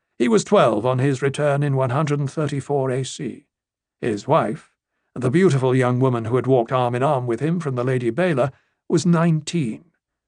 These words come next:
seven years his senior. Though two years younger than the king, Viserys was in certain ways more mature than his elder brother.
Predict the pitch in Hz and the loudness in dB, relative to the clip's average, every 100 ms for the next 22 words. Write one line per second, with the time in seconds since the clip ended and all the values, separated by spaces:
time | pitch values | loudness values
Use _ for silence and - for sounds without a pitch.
0 | _ - 175 175 165 185 131 113 135 135 | _ -4 0 2 2 2 0 -4 -4 -4
1 | - 175 123 135 - _ _ _ _ _ | -6 -6 -6 -8 -18 _ _ _ _ _
2 | _ _ _ _ - 311 214 233 262 208 | _ _ _ _ 0 2 2 4 4 6
3 | 190 165 139 147 143 139 131 120 120 113 | 6 6 4 2 4 4 2 0 -2 -4
4 | 117 185 120 104 117 - - 143 196 214 | 0 0 0 -4 -10 -12 -8 -4 -2 -2
5 | 170 - 165 151 151 143 208 190 139 180 | -4 -4 -2 -2 -2 -2 -2 0 2 2
6 | 110 101 _ _ _ _ 131 185 190 170 | 0 -4 _ _ _ _ -2 0 2 0
7 | 165 - 220 123 123 127 151 147 165 156 | 0 -2 0 0 0 0 0 2 0 0
8 | 160 175 - | -2 -6 -6